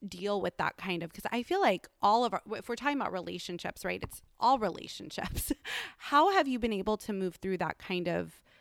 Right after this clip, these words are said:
heartbreak that comes from loving somebody, but knowing that maybe you're outgrowing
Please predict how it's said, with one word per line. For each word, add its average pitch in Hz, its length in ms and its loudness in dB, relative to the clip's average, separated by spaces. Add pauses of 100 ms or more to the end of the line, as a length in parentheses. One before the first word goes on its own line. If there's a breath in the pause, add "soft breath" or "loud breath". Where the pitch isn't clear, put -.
(160 soft breath)
heartbreak - 580 0
that - 160 -2
comes 190 400 -2
from 170 480 -2
loving 196 360 0
somebody, 175 440 -2
but 170 180 -4
knowing 190 600 0 (100)
that - 240 0
maybe 180 320 -2
you're 170 360 -4
outgrowing 165 840 -4